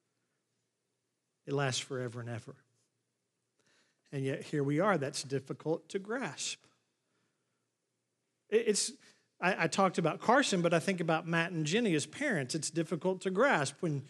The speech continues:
about to go off for a year. It's difficult to grasp. Why? Because most of us in this room, we're looking for immediate results.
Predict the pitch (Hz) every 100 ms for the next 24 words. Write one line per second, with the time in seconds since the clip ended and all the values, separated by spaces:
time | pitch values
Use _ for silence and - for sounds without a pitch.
0 | - 139 147 143 143 147 139 135 - -
1 | 127 123 113 - _ _ _ - 165 160
2 | 156 - 151 190 240 262 160 - - -
3 | _ _ _ _ _ _ _ _ _ _
4 | _ _ _ _ _ _ _ _ _ -
5 | 143 139 185 185 _ _ _ _ _ _
6 | _ _ _ _ _ 160 151 147 143 175
7 | 190 226 202 - 220 208 - 156 147 147
8 | 151 - - _ - 254 220 180 147 143
9 | 120 127 147 160 160 160 143 123 110 -
10 | - - -